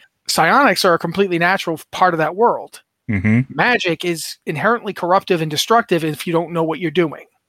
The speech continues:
Speaker 2: Which is why
Speaker 1: You
Speaker 2: it's a, you know, desert in the first place.
Speaker 1: Yeah, and you can use magic in a way that doesn't hurt anything around you if you want to.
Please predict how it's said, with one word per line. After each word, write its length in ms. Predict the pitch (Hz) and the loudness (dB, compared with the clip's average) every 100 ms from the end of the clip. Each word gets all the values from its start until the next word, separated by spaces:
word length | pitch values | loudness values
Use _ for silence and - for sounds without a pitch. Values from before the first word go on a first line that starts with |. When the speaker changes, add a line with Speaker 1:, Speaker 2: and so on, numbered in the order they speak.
| _ - - | _ -18 -6
Speaker 2:
Which 140 | 117 107 | -2 0
is 140 | 104 | 2
why 160 | 101 101 | 2 2
Speaker 1:
You 40 | |
Speaker 2:
it's 100 | 95 | 2
a, 240 | 101 92 90 - | 0 -2 -2 0
you 80 | |
know, 220 | 98 87 82 - | 0 0 -4 -6
desert 320 | 92 87 82 | -4 -4 -6
in 80 | 82 | -8
the 60 | |
first 260 | 80 85 - | -8 -10 -12
place. 320 | 87 - - - _ _ | -12 -12 -14 -16 _ _
Speaker 1:
Yeah, 320 | 247 233 - - _ 370 | 2 2 0 -8 _ -4
and 300 | 196 180 175 - - _ _ | -2 0 -4 -10 -20 _ _
you 220 | 190 170 | 2 2
can 380 | - 220 269 254 | 4 4 4 4
use 240 | 208 190 | 2 0
magic 580 | 170 170 165 165 - - _ _ _ - | 0 0 0 -6 -8 -20 _ _ _ -2
in 120 | 196 | 0
a 60 | |
way 120 | 185 190 | 4 2
that 100 | 170 | 2
doesn't 220 | 190 170 | -2 -2
hurt 220 | 190 175 | -2 0
anything 280 | 170 160 160 | -2 -4 -4
around 340 | 156 214 190 | 0 0 0
you 220 | 135 120 135 | -6 -12 -6
if 260 | 214 180 - | -4 -2 -4
you 160 | 180 | -6
want 420 | 151 143 185 220 - | -4 0 0 0 -8
to. 380 | 143 123 - | -12 -12 -14